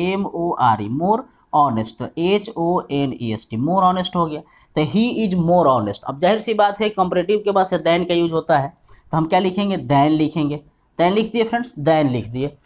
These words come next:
उसके बाद हमको फिर क्या चाहिए? सब्जेक्ट चाहिए, तो लिखेंगे सब्जेक्ट।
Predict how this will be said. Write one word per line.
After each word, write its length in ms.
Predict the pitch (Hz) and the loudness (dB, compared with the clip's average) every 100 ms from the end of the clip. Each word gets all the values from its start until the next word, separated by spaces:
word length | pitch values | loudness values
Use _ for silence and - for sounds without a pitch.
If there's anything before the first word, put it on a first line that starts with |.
| - _ | -20 _
उसके 260 | 175 - 233 | -4 0 2
बाद 120 | 214 | 4
हमको 240 | 214 202 | 2 0
फिर 200 | 202 233 | 0 -2
क्या 140 | 208 220 | 0 0
चाहिए? 300 | 214 233 247 | 0 -2 -4
सब्जेक्ट 540 | - 165 139 165 - | 0 0 0 -4 -2
चाहिए, 300 | 120 95 95 _ _ | -4 -4 -8 _ _
तो 60 | 143 | -4
लिखेंगे 400 | 170 175 202 175 | -2 -2 0 2
सब्जेक्ट। 680 | - - 117 113 104 - | 2 2 0 -2 -6 -8